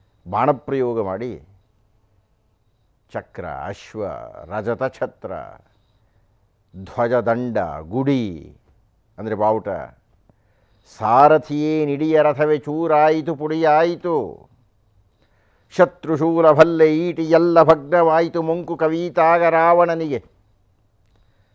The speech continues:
ದಿಗ್ಭ್ರಾಂತನಾಗಿ ನಿಂತಿದ್ದಾಗ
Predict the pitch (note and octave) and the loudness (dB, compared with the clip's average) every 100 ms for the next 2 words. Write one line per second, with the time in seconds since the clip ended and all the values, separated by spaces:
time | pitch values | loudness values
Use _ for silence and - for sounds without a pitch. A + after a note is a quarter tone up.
0 | _ _ _ _ _ F2 D#2+ F#2 A#2+ B2 | _ _ _ _ _ -20 -20 -10 -4 -2
1 | B2 A2+ A2+ A2 G#2+ G2+ G2 F#2+ F#2+ E2 | -4 -6 -6 -4 -4 -8 -12 -16 -20 -16
2 | F#2 G2+ | -8 -6